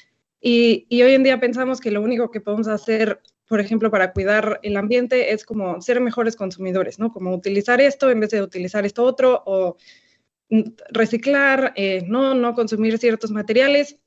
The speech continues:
pero no nos damos cuenta que, que estamos conectados al ecosistema, que somos parte del ecosistema y que incluso podemos nosotros ayudar a la recuperación de especies, ¿no? Pero para ayudar a la recuperación de especies desde nuestros espacios, tenemos justamente que conocer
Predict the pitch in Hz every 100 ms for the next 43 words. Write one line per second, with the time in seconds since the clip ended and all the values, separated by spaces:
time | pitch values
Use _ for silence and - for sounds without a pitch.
0 | 220 247 254 311 320 320 302 311 285 285
1 | 285 220 208 226 220 269 262 226 226 240
2 | 233 220 220 214 208 240 233 220 240 247
3 | 233 262 262 247 214 202 202 208 254 262
4 | - 214 220 220 269 285 262 226 247 254
5 | - - _ _ _ 233 226 262 262 269
6 | - 220 220 247 247 226 220 214 214 220
7 | 214 254 254 240 233 269 - 175 196 285
8 | - 214 220 220 233 240 247 277 294 254
9 | 220 214 214 214 262 247 254 240 247 -
10 | - 214 196 208 214 208 220 208 220 277
11 | 269 247 233 - 214 220 254 254 - 269
12 | 262 247 240 240 247 - - 208 - 226
13 | 220 - 277 220